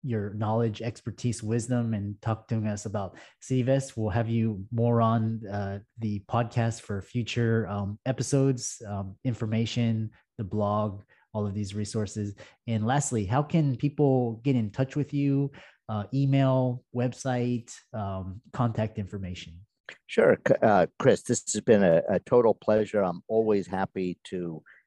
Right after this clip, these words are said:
Speaker 2: educate people who are, uh, smart and interested. So, uh, happy to field phone calls, emails,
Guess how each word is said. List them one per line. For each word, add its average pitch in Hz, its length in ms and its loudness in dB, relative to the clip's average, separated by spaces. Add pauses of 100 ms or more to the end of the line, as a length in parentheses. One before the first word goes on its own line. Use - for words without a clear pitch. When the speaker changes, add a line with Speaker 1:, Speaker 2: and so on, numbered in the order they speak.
(220)
Speaker 2:
educate 101 640 6 (160)
people 95 560 4 (340)
who 101 180 0
are, 82 420 4 (140)
uh, 78 180 -2
smart 104 600 4
and 85 320 -6
interested. 95 760 0 (360)
So, 90 440 2
uh, 78 440 -2 (320)
happy 107 280 2
to 90 160 4
field 95 640 0 (360)
phone 110 180 -2
calls, 92 580 0
emails, 92 760 0